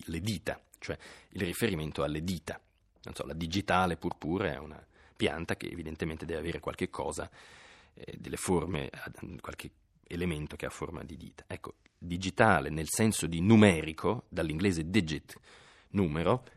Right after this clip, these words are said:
è un calco semantico. Efficiente è un calco semantico. Cancellare nel senso di disdire anche è un calco semantico. Per noi cancellare era solo materialmente eliminare una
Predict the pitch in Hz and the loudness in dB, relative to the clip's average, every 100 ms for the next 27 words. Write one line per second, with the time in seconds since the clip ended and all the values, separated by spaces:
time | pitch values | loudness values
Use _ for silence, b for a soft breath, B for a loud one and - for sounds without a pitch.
0 | B 120 120 - 71 - - 69 - - | B 2 4 2 -2 -4 -6 -6 -10 -16
1 | - _ - b b b b 101 - - | -20 _ -20 b b b b -2 -2 0
2 | - 90 85 82 - 127 - 80 76 80 | 2 4 2 -4 -2 -2 -2 -6 -2 -2
3 | 80 - 101 80 65 - - b b b | -2 2 2 2 -2 -16 -20 b b b
4 | b - 104 110 - 113 123 147 123 90 | b 2 4 4 4 6 8 8 8 6
5 | 87 - 131 104 92 87 113 110 101 101 | 2 0 -2 -2 -2 0 2 2 4 2
6 | 80 85 95 - 131 78 - 69 - 73 | 2 0 0 4 4 2 -2 -2 -2 -4
7 | 69 - 73 58 - - 98 117 87 95 | -4 -6 -6 -8 -12 -4 2 2 2 2
8 | 147 87 92 104 78 - 82 82 - 90 | 2 2 0 -2 -2 0 0 0 0 0
9 | 104 85 80 82 - 67 80 80 78 71 | 0 0 -4 -10 -10 -8 -6 -4 -6 -10
10 | 71 - 78 78 | -16 -16 -16 -20